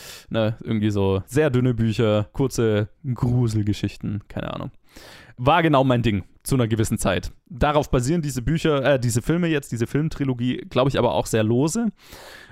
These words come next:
Und, äh, genau, die, die, das Gimmick ist so ein bisschen, die gehen in der Zeit rückwärts. Also das erzählt eine durchgehende Geschichte oder mehrere Aspekte einer Geschichte,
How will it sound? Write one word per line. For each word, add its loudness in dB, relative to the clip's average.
Und, -2
äh, 0
genau, 2
die, -2
die, -2
das -2
Gimmick 2
ist 0
so 2
ein 0
bisschen, 0
die -4
gehen 0
in 0
der 2
Zeit 0
rückwärts. -2
Also -2
das -12
erzählt -2
eine 0
durchgehende 0
Geschichte -2
oder 2
mehrere 2
Aspekte -2
einer 0
Geschichte, -2